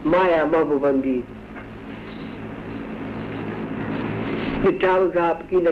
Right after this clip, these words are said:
ڪيئن سي وهاڻ وهائي، وجهي يار ڀرم جو ڀلا ڀلائي، پنهنجا ڪيون کائي، ڪنهن چلي ڪان ڪا.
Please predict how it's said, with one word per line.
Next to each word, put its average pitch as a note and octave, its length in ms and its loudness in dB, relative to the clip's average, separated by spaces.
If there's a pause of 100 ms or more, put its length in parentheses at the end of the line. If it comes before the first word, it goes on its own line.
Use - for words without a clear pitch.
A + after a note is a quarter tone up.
ڪيئن G3 200 2
سي F#3 80 4
وهاڻ F#3 360 4
وهائي، D3+ 540 2 (1300)
وجهي F3+ 340 4
يار F#3 300 4
ڀرم E3 340 4
جو F3+ 120 4
ڀلا F#3 360 4
ڀلائي، C#3+ 480 4 (840)
پنهنجا F#3 460 4
ڪيون E3+ 240 6
کائي، F#3+ 300 2
ڪنهن F3+ 320 4
چلي C#3+ 220 4
ڪان D3 300 0
ڪا. C3 60 -8